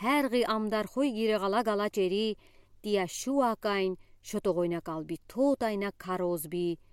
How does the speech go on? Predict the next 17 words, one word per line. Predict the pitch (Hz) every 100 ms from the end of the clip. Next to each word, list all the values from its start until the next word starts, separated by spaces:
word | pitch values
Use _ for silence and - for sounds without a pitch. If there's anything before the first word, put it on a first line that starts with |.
| - - -
мук | 170 190 -
хавараны | - 185 170 165 175 170
папассай. | 165 156 170 - - 160 - - - - - - - - -
Шотай | - 262 262 254
мехләт | 220 247 285 - 220 202
хо, | - 233 247 247 - - - _ -
эпикур | 226 226 - 214
хой | 190 262 294
ка | - 226 220
стоист | - - 240 285 240 -
хой | 226 226 -
ишколи | 202 - 202 190 233
философ | - 208 214 196 175 156
хо | - 160
алҳари | 160 151 185 -
гәре | 196 175 165
баксай. | 156 156 - - -